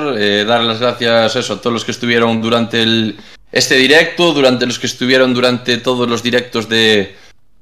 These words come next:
de este año, y, y nada, sobre todo primero dar las gracias a,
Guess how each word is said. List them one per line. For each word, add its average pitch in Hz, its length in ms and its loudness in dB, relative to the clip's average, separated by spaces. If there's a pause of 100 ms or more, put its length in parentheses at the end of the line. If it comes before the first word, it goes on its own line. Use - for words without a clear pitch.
de 147 120 0
este 135 260 2
año, 190 540 2 (340)
y, 120 760 2 (260)
y 113 80 -6
nada, 123 240 2
sobre 117 200 -4
todo 131 280 -2
primero 127 260 0
dar 123 180 -2
las 117 220 -6
gracias 123 320 -4
a, 113 480 0